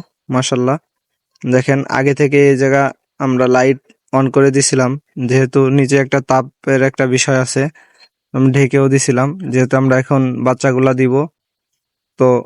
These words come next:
বাচ্চাগুলো আমরা ভিতরে দিয়ে দেখলাম যে না, বাচ্চাগুলা সবগুলাই সুস্থ এবং অ্যাক্টিভ আছে, দৌড়াদৌড়ি করতেছিল। আমরা শৌখিন মুরগির বাচ্চাগুলা ইনকিউবেটর থেকে বের করে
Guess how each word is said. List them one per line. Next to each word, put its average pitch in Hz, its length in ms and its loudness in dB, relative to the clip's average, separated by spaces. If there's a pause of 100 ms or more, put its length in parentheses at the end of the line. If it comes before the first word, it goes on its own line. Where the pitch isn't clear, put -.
(180)
বাচ্চাগুলো 135 500 0
আমরা 135 220 2 (100)
ভিতরে 131 420 2
দিয়ে 131 240 2 (360)
দেখলাম 131 420 -2
যে 131 100 0
না, 123 140 -2 (240)
বাচ্চাগুলা 127 460 0
সবগুলাই 131 500 0
সুস্থ - 320 -6 (720)
এবং 127 220 2
অ্যাক্টিভ 127 360 0
আছে, 135 260 -2 (400)
দৌড়াদৌড়ি 127 440 2
করতেছিল। 131 520 0 (1300)
আমরা 143 240 2
শৌখিন 165 440 0
মুরগির 175 340 2
বাচ্চাগুলা 165 560 2 (800)
ইনকিউবেটর 165 520 4
থেকে 175 240 2
বের 160 220 2
করে 160 260 2